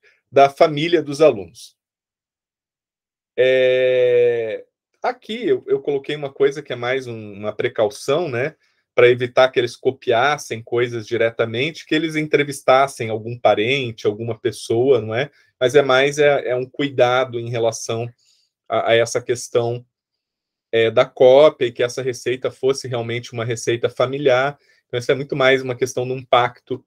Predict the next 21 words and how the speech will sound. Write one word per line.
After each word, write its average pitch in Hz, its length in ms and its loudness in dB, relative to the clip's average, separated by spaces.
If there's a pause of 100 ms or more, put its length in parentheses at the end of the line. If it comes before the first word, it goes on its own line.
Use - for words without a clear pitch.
com 127 80 -4
os 120 120 2
alunos. 98 520 2 (800)
Então, 185 440 4 (600)
como 220 220 6
é 151 120 6
a, 143 60 2 (160)
a, 123 300 6 (280)
apresentação 127 640 -2
da 117 100 -2
situação, - 440 -4
vou 185 120 -6
perguntar 180 320 -2
o 180 60 0
que - 100 -20
que - 100 -6
eles 294 240 -6
sabem, 208 460 0
né, 127 200 -6
sobre 151 720 0
receitas, 165 920 -2